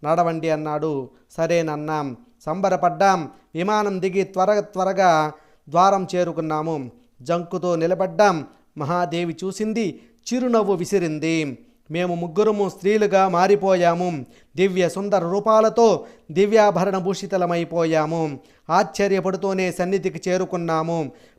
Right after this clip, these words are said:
పాదాల చెంత నిలచాము. ప్రేమ నిండిన చూపులను మాపై ప్రసరింపజేసింది. వినయంగా భక్తి ప్రపత్తులతో నమస్కరించాము. ఒకరినొకరు వింతగా చూసుకుంటూ నిలబడ్డాము.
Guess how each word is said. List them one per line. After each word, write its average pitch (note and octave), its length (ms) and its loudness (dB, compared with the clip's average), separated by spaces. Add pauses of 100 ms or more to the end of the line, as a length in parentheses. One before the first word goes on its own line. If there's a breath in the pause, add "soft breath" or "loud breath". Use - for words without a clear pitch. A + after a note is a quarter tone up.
(120)
పాదాల B3 560 6
చెంత G#3 180 0
నిలచాము. F3 760 0 (360 soft breath)
ప్రేమ F#3+ 340 4
నిండిన G3 420 0 (100)
చూపులను A3+ 580 2 (320 loud breath)
మాపై F3 380 2
ప్రసరింపజేసింది. D#3+ 1400 -6 (300 soft breath)
వినయంగా F3 580 0
భక్తి E3 340 -2
ప్రపత్తులతో F#3+ 720 -2
నమస్కరించాము. F3+ 1040 -2 (320 soft breath)
ఒకరినొకరు G#3 640 2
వింతగా F#3+ 600 0
చూసుకుంటూ G#3 760 4 (260 loud breath)
నిలబడ్డాము. D#3 800 0